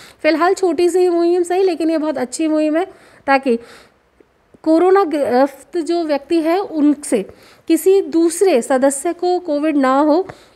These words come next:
इसके लिए भी एक best option हो सकता है। आज हम आपको दिखा रहे थे यहाँ पे Omex World Street में एक isolation ward, जिसमें किस तरीके से यहाँ पे मरीज को रखा जाएगा और वो उसका किस तरह से इलाज होगा।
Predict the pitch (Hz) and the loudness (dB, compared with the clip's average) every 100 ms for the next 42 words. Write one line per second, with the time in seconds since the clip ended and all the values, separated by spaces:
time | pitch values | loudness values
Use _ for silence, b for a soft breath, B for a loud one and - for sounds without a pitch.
0 | 302 294 - 359 320 302 294 330 302 349 | -6 -6 -2 0 0 0 0 0 -2 -4
1 | b b b - 247 262 269 254 233 240 | b b b -4 2 2 2 -4 -6 -4
2 | 226 208 208 - 196 208 208 B B 240 | -4 -4 -8 -8 -8 -8 -10 B B -2
3 | 277 339 330 302 330 311 302 294 311 320 | 0 2 0 -2 -2 -4 -2 0 0 0
4 | 320 285 269 311 359 B B - 262 269 | 0 0 0 -2 -6 B B -4 -2 0
5 | 311 - 269 277 - 311 320 320 247 240 | -2 -2 -2 -2 -4 -4 -2 -2 -2 -2
6 | 220 226 285 294 302 330 320 330 294 269 | -2 -4 -2 -2 0 0 0 -2 -4 -4
7 | 247 262 - 254 240 233 269 254 - b | -4 -4 -2 -2 0 2 0 0 -8 b
8 | b b - 240 240 240 240 247 269 254 | b b -6 -4 -2 -2 -2 -2 -2 -2
9 | 240 294 285 285 339 381 269 233 B B | -2 -2 0 0 0 0 0 -2 B B
10 | B 277 269 247 247 294 - 269 269 262 | B -8 -6 -4 -4 -4 -4 -4 -4 -4
11 | - - 220 202 196 202 180 185 | -8 -4 -2 0 -2 -4 -6 -10